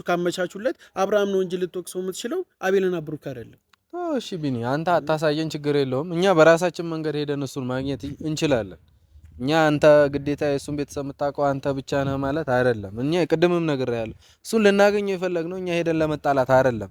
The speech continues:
Speaker 1: ልክ
Speaker 2: ነገሮችን
Speaker 1: አይደላችሁም ነው።
Speaker 2: ለመፍታት
Speaker 1: እኔ
Speaker 2: ስለምፈ-
Speaker 1: ማሳያ ሳይሆንስ ልክ አይደላችሁም።
Speaker 2: ልኋይ፣
Speaker 1: ቤተሰቡን፣
Speaker 2: ለምን?
Speaker 1: ቤተሰቡን
Speaker 2: ለምን?
Speaker 1: ማግኘት አግባብ አይደለም።
Speaker 2: ለምን?
Speaker 1: እዚህ ጋር ችግር የሚፈጥረው አቤል እንጂ ቤተሰቡ አይደለም።
Speaker 2: እኮ
Speaker 1: አትሽ-፣
Speaker 2: እኛ እኮ
Speaker 1: ስለዚህ ቤተሰቡን ማግኘት የለብህም እንዴ።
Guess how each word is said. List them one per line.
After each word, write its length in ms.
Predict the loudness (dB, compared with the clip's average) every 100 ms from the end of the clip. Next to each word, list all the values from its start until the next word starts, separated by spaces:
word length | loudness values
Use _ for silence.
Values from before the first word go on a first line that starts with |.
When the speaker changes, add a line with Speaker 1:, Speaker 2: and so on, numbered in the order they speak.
| -12
Speaker 1:
ልክ 180 | -4 -2
Speaker 2:
ነገሮችን 540 | 4 6 8 8 6 4
Speaker 1:
አይደላችሁም 260 | 2 2 0
ነው። 80 | 0
Speaker 2:
ለመፍታት 280 | 0 2
Speaker 1:
እኔ 80 | 2
Speaker 2:
ስለምፈ- 280 | 2 2 2
Speaker 1:
ማሳያ 280 | 0 0 -2
ሳይሆንስ 460 | -2 -4 -6 -6 -10 -4
ልክ 260 | -4 -2
አይደላችሁም። 680 | -2 -2 -2 -2 -4 -4 -8 -4
Speaker 2:
ልኋይ፣ 420 | 4 8 8 8
Speaker 1:
ቤተሰቡን፣ 120 | 8 4 4
Speaker 2:
ለምን? 180 | 2 -2 -4 -12 -6
Speaker 1:
ቤተሰቡን 400 | -2 0 2 2 2
Speaker 2:
ለምን? 180 | 0
Speaker 1:
ማግኘት 320 | 0 -2 -2 -2
አግባብ 340 | 0 0 0
አይደለም። 400 | 0 -2 -4 0
Speaker 2:
ለምን? 520 | 4 4 4 2 0 0
Speaker 1:
እዚህ 280 | -2 -2 -4
ጋር 200 | -2 -2 -4 -10
ችግር 300 | -8 -6 -2
የሚፈጥረው 480 | -2 -2 -4 -4 0
አቤል 320 | 2 2 0
እንጂ 140 | -2 -4
ቤተሰቡ 400 | -4 -4 -2 -2 0
አይደለም። 380 | 0 0 0
Speaker 2:
እኮ 100 | 2
Speaker 1:
አትሽ-፣ 240 | 2 2 2 4
Speaker 2:
እኛ 140 | 6 6
እኮ 120 | 6
Speaker 1:
ስለዚህ 360 | 6 4 2
ቤተሰቡን 440 | -6 -6 -4 -4 -4
ማግኘት 320 | -4 -4 -4
የለብህም 580 | -4 -4 -2 0 0 0 -2 -4 -12 -20 -20 -18
እንዴ። 180 | -10 -8